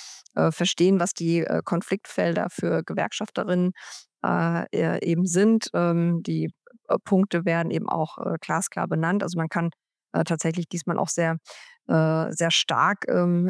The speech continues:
äh, sagen, bei den Wahlprogrammen insgesamt merken, dass wir so 'ne Art, äh, äh, ja, Lagerkonstellation eben haben mit eben sehr hohen Übereinstimmungen, ähm, grade bei unseren Themen,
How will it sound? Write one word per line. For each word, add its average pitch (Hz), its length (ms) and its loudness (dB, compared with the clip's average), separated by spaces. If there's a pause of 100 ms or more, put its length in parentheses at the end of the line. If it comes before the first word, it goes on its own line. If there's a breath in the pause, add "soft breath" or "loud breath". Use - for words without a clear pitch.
äh, 170 400 0
sagen, 170 300 0
bei 165 80 0
den 165 300 0
Wahlprogrammen 170 680 0
insgesamt 170 500 0
merken, 170 380 0
dass 180 160 -4
wir 165 60 -4
so 170 100 -2
'ne 160 80 0
Art, 147 260 -2
äh, - 220 -10 (220)
äh, - 20 -8 (160)
ja, 156 160 0
Lagerkonstellation 175 1200 0
eben 175 260 0
haben 175 420 2
mit 165 200 -2
eben 165 240 -2
sehr 165 160 0
hohen 170 320 2
Übereinstimmungen, 170 840 0 (400 loud breath)
ähm, 165 340 2 (120)
grade 160 300 0
bei 165 140 -2
unseren 165 320 0
Themen, 165 360 0